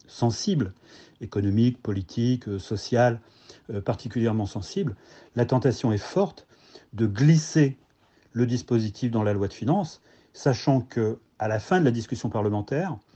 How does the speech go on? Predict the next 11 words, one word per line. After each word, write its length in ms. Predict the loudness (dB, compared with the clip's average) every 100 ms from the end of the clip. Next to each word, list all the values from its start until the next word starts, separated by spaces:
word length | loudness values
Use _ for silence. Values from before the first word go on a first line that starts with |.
| -20 -20 -20 -20 _ _ _ -6
concernant 400 | -4 0 2 4
la 100 | 2
loi 140 | 0
de 60 | -2
finances, 380 | -2 -2 -2 -6 -20 -20 -8
on 60 | 0
demandera 640 | 2 4 4 6 6 4 -2 -20 -8
aux 100 | -4
parlementaires 640 | 0 0 0 0 0 -2
de 160 | -2 -4
voter. 460 | -2 0 0 0